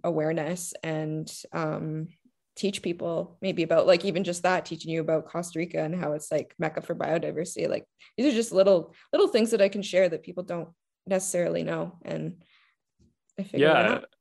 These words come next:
Speaker 1: <laughs>
Speaker 2: No, for sure. Yeah. And your photography, you know, is, is, is amazing. Um, clearly you have a talent for that. But what I love about it is, like,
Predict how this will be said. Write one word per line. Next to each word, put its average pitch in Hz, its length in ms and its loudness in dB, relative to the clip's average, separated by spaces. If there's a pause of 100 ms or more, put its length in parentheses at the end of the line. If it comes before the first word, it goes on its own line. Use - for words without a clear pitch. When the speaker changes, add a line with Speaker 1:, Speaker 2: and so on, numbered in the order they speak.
(140)
Speaker 1:
<laughs> 269 320 2
Speaker 2:
No, 135 160 8
for 110 160 2
sure. 143 260 6
Yeah. 110 200 6
And 104 100 4
your 101 100 0
photography, 104 760 0
you 113 140 -8
know, 98 140 -6
is, 92 180 -8
is, 101 200 -8
is 104 220 -4
amazing. 107 560 4 (120)
Um, 95 520 2
clearly 104 220 2
you 101 60 2
have 95 100 0
a 101 40 -4
talent 98 340 -6
for 95 80 -2
that. 95 220 0 (380)
But 117 80 8
what 113 120 10
I 113 60 10
love 117 180 8
about 107 240 4
it 101 100 -2
is, 101 140 -4
like, 98 160 -6